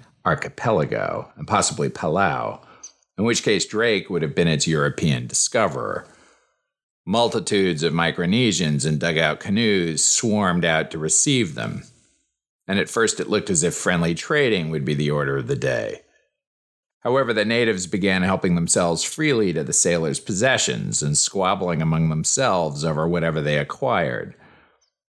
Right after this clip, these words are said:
The English tried to defuse the situation by refusing to trade further, but it got uglier, and the angry islanders began to bombard the Hind with darts and stones they ferried out in their canoes.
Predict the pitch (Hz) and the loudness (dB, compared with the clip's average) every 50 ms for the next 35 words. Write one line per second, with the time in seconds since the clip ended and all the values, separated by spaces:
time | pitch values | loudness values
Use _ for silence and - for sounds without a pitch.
0 | _ _ 82 87 101 107 104 98 90 82 - - - 110 95 92 87 85 76 76 | _ _ -4 0 0 2 2 2 0 0 -2 -2 0 0 2 2 2 0 0 -2
1 | 80 67 78 - - - 151 151 143 123 98 80 76 80 - - - 80 71 80 | -4 -4 -4 -4 -4 -2 0 0 2 2 0 -2 -2 0 0 0 0 0 0 0
2 | 78 76 76 73 71 71 - 80 71 65 76 76 - 85 76 - 110 95 87 78 | 0 2 2 2 2 0 0 0 0 0 0 0 0 0 0 0 0 2 2 2
3 | 80 73 71 71 - - - 78 73 67 65 65 - - 135 127 101 82 76 65 | 2 0 0 -2 -2 0 0 0 0 0 -4 -6 -4 -2 0 2 2 2 0 -2
4 | 65 58 73 71 78 76 - 92 92 98 120 139 139 92 82 60 - - - - | -4 -4 -4 -6 -4 -4 -2 -2 0 2 2 0 0 -2 -6 -8 -8 -12 -16 -20
5 | - - - - - _ _ _ _ _ _ _ _ _ - 76 73 82 98 110 | -20 -20 -20 -20 -20 _ _ _ _ _ _ _ _ _ -4 -2 0 0 0 0
6 | 107 90 90 87 90 104 113 113 107 101 90 85 80 76 71 - - 80 71 82 | 0 2 2 2 2 2 2 2 0 0 0 0 -2 -2 -4 -4 -4 -2 0 0
7 | 82 80 82 69 - 90 85 82 78 71 98 104 107 110 104 95 90 82 69 82 | 2 2 0 0 0 0 0 0 -2 -2 -2 0 2 2 2 0 0 -2 -4 -6
8 | 80 80 110 104 92 92 87 85 80 76 71 71 71 71 73 71 65 65 - - | -6 -4 -2 -2 0 0 2 2 0 0 0 0 0 0 -2 -2 -4 -6 -6 -4
9 | 90 87 90 87 82 76 - - - 76 76 73 - - - - - 123 120 113 | -2 0 2 0 0 0 -2 -4 -4 -2 0 2 2 2 0 0 0 0 0 2
10 | 104 95 90 80 76 76 73 71 65 67 69 73 73 73 - - 92 90 87 85 | 2 2 2 2 2 2 0 0 0 0 0 0 0 -2 -2 -2 0 2 2 2
11 | 80 76 76 71 73 71 73 73 71 71 69 67 - - - 101 95 98 101 90 | 2 2 0 0 0 0 0 0 0 0 0 -2 -4 -4 -2 0 2 2 2 2
12 | 76 71 64 57 52 50 - - - - - | 2 0 -2 -4 -4 -2 -2 -4 -4 -4 -12